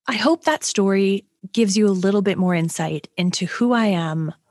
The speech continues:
why I am here, and how this podcast can possibly help you, and what I am now dedicating my life to,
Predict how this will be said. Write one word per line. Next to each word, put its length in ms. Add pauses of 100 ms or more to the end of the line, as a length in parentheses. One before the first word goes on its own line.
why 460
I 160
am 180
here, 580 (480)
and 160
how 600
this 220
podcast 760
can 160
possibly 500
help 340
you, 240 (320)
and 180
what 140
I 40
am 160
now 280
dedicating 520
my 120
life 360
to, 400